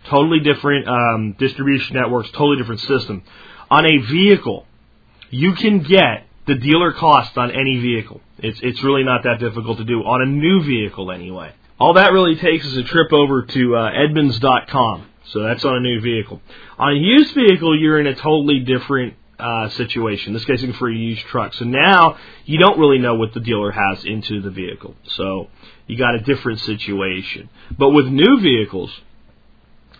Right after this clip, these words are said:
I, I try to pay as little over dealer inventory as I can, and, and I'll, you know, I don't have any sympathy for the person selling me the vehicle, uh, in that situation. I haven't bought a new vehicle in quite a while. Last one I bought was the Jetta.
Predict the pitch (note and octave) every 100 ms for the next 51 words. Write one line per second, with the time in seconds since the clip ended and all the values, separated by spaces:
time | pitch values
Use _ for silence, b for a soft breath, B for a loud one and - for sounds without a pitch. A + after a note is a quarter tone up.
0 | _ C3 C3+ G#2 - D3 G#3 C#3+ F#3 -
1 | F#3+ D3+ - C#3 C3 B2+ B2 b b -
2 | B2+ C3 E3 F#3+ E3 D#3+ D#3 C#3+ D3+ D3
3 | C3+ C#3+ C#3 B2+ C3 C3 A#2+ A2+ A2+ A2
4 | C3+ G2+ G2 - A#2 G#2 B2 A#2 B2 C#3
5 | C3+ A#2 - _ - B2+ A#2+ A#2 - B2+
6 | D3+ C#3+ C#3 B2+ C3+ C#3 C3+ - C3+ C3
7 | A#2+ A#2+ - B2 A2+ A#2+ A2+ A2+ - A#2
8 | A2 G#2+ G2+ A2+ B2 A2 G#2 F#2+ B B
9 | B B B A2 A2+ G#2 B2 A#2+ A#2 G#2
10 | A#2 A2+ C#3 E3 C3+ C#3 D3 C#3+ B2 B2+
11 | B2 A#2+ A2+ - B2+ C3 A#2 A2+ C3 C3+
12 | C#3 A#2+ A#2+ A2+ A#2 A2+ A#2+ C#3 F#3